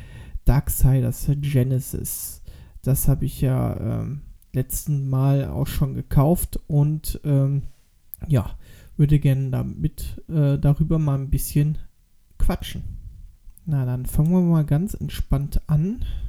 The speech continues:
Und zwar Ghost of Tsushima hat endlich einen Release-Termin bekommen. Der sechsundzwanzigster sechste wird,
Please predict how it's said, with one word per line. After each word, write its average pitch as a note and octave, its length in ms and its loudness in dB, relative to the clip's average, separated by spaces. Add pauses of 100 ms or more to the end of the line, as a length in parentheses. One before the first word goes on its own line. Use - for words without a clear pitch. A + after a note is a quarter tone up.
(160)
Und C3+ 220 -10
zwar C3 680 -2 (140)
Ghost G3 360 -4
of - 160 -2
Tsushima F#3 920 -2
hat - 200 -8
endlich A3 600 -6
einen D#3+ 260 -4
Release-Termin C#3+ 880 -2
bekommen. C#3 440 -4 (880)
Der C#3 140 2
sechsundzwanzigster E3 1080 0
sechste C#3+ 800 -4
wird, - 420 -10